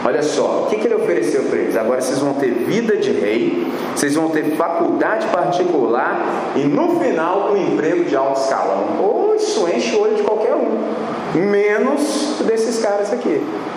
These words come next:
O deles não encheu, não. Era uma sutileza extraordinária. E é assim que o inimigo das nossas almas trabalha.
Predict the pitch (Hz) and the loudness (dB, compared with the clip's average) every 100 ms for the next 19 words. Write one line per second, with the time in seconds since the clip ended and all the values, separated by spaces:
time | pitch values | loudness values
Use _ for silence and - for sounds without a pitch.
0 | - 123 113 117 120 156 - - 233 302 | -2 0 0 0 0 0 0 0 2 0
1 | 214 - - - - - - 120 160 190 | -2 -2 -4 -4 -6 -2 0 0 0 0
2 | 185 175 220 220 165 175 214 226 214 - | 0 -2 -2 0 2 2 0 0 0 -2
3 | 220 - - 202 180 233 240 233 190 175 | -4 -4 -2 0 2 2 2 0 0 0
4 | 127 - 156 175 165 156 185 208 214 202 | -2 0 0 0 0 0 0 0 0 0
5 | 170 170 175 170 143 147 151 151 127 123 | 0 0 2 0 0 0 -2 -2 0 0
6 | 139 147 - 170 120 110 | 0 -2 -2 -2 0 -2